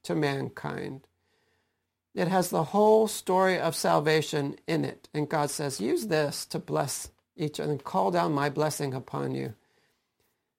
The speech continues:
It is the story of Yeshua in miniature, uh, poetic, beautiful. It is the same story we see in the calendar.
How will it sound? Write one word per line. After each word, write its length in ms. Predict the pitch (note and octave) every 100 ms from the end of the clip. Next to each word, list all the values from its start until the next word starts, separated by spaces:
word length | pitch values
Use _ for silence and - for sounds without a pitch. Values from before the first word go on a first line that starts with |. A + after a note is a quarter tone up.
| _ _ _ _
It 200 | - G#3
is 160 | G#3 G3+
the 100 | F3+
story 680 | - - E3 E3 D#3 D3+ -
of 200 | D3+ C#3+
Yeshua 760 | C3+ B2 - D3 C#3 C#3+ B2 - _
in 200 | E3+ F3
miniature, 800 | F3+ F3 D#3+ C#3+ - D3 - C3 _ _ _ G#3+
uh, 80 | A3+ A3 _ _
poetic, 600 | - F#3 F3+ D3 - - -
beautiful. 560 | F3+ F3+ - - B2 _ _ _ _ _ _ _ _ _ _ -
It 180 | F#3+ G3+
is 160 | G3
the 100 | F#3
same 300 | D#3+ G#3 G#3
story 560 | G3+ - G#3+ G3+ D#3+ E3
we 160 | D#3+ E3
see 560 | - F3 E3 E3 - -
in 200 | D#3 E3
the 80 | G3+
calendar. 720 | F3 D3 C#3+ C#3+ D3+ G3